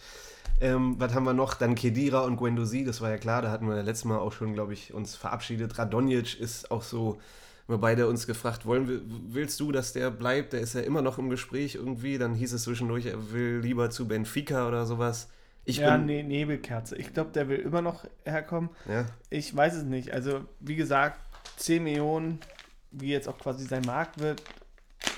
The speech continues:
Speaker 2: oder wie, wie es da so hieß, oder quasi die Kaufoption war, irgendwie, was weiß ich. Es war irgendwie über zehn Millionen sogar, glaub ich. Das ist viel zu viel.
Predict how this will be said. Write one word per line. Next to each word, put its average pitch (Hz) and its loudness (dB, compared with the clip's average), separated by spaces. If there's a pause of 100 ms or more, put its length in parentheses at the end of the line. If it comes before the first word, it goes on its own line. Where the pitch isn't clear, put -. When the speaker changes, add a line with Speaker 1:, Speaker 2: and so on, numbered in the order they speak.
(360)
Speaker 2:
oder 135 0
wie, 147 -6
wie 139 -4
es 135 -6
da 135 0
so 123 -4
hieß, 143 -2
oder 127 0
quasi 127 -6
die 123 -4
Kaufoption 143 -4
war, 135 -2
irgendwie, 135 -4
was 123 -10
weiß 120 -6
ich. - -8 (800)
Es - -10
war 127 0
irgendwie 131 0
über 156 2
zehn 156 -2
Millionen 143 0
sogar, 143 -4
glaub 135 -2
ich. 139 -12 (560)
Das 139 -2
ist 135 -8
viel 135 -4
zu 123 -10
viel. 131 -2